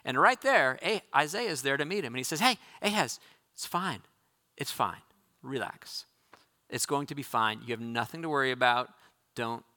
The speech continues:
sweat it." And Ahaz thinks, "Maybe,"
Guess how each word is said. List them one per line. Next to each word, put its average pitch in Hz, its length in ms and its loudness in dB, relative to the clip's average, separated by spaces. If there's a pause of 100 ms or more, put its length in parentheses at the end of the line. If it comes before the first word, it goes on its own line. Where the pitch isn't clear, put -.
sweat - 520 -8
it." - 140 -18 (680)
And 123 160 -6
Ahaz 123 720 0
thinks, - 680 0 (800)
"Maybe," 113 840 -6